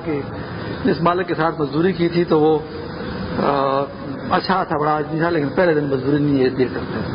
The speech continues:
تیسرے دن مزدوری دیا کرتے۔ دو دن پھر گئے، پھر کوئی کچھ بھی نہیں ملا کام۔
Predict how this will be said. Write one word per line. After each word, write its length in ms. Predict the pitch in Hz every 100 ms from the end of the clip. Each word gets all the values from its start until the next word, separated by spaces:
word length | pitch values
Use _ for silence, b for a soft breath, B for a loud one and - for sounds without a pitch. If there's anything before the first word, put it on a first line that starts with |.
| - - - - - - - - -
تیسرے 220 | 226 180
دن 180 | 156 147
مزدوری 260 | 131 127 127
دیا 200 | 214 208
کرتے۔ 280 | 131 - - - - - - - - - - - - - - - - - - - -
دو 120 | 277
دن 180 | 220 220
پھر 240 | 196 208 202
گئے، 160 | 202
پھر 180 | 208 220
کوئی 300 | 226 220 214 226
کچھ 160 | 202
بھی 80 | 226
نہیں 140 | 196
ملا 200 | 170 165
کام۔ 320 | 156 156 151